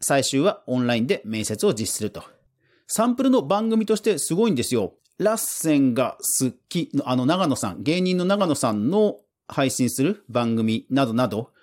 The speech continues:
多くの著名人の方が、まあ、十分から二十分の番組を配信していて、それがYouTubeなどでもサンプルとして聞けるようになっています。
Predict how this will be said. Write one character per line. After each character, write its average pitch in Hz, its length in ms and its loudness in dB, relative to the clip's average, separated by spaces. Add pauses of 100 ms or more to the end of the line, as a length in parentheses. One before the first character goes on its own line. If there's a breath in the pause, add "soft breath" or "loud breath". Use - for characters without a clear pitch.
(240 soft breath)
多 277 180 4
く 143 120 -2
の 127 320 2
著 - 200 -4
名 202 160 2
人 127 160 0
の 101 80 0
方 101 240 -4
が、 120 380 0 (100)
ま - 80 -2
あ、 135 40 0
十 202 160 -2
分 143 200 0
か 117 80 0
ら 101 100 0
二 107 160 0
十 147 120 -2
分 107 260 -2
の 92 220 -8 (160)
番 120 260 0
組 117 260 4
を 190 360 2
配 123 180 0
信 127 220 0
し - 80 -6
て 127 120 0
い 120 120 -2
て、 190 500 0
そ - 120 -2
れ 208 60 2
が 208 240 -2 (120)
YouTube 185 500 0
な 135 160 2
ど 123 80 0
で 95 80 -6
も 110 220 -8 (120)
サ - 180 0
ン 143 80 -4
プ 143 80 0
ル 135 80 -2
と 139 100 0
し - 80 -8
て 226 400 0 (260 soft breath)
聞 - 120 -18
け 135 100 0
る 123 180 -2
よ 135 140 4
う 120 60 2
に 185 100 0
な 247 140 0
っ - 80 -12
て 101 100 -4
い 92 60 -4
ま 185 120 -4
す。 - 180 -10